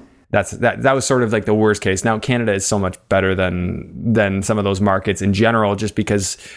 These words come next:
we have a lot more immigration in general. People are coming to our cities that exist already. So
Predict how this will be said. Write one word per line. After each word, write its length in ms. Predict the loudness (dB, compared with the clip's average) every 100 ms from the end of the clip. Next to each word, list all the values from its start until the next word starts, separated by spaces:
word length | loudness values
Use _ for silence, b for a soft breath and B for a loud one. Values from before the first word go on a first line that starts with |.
| B
we 140 | 0
have 140 | 2 2
a 40 |
lot 160 | 2 2
more 140 | 0
immigration 420 | 0 0 0 -2
in 140 | -2 0
general. 400 | 0 2 0 0
People 240 | 0 0
are 160 | 0 0
coming 260 | 0 -2 0
to 80 | 0
our 80 |
cities 360 | 0 -2 -2 -2
that 120 | -2
exist 440 | -2 -2 -2 -2 -2
already. 440 | 0 0 0 -2
So 260 | 0 -2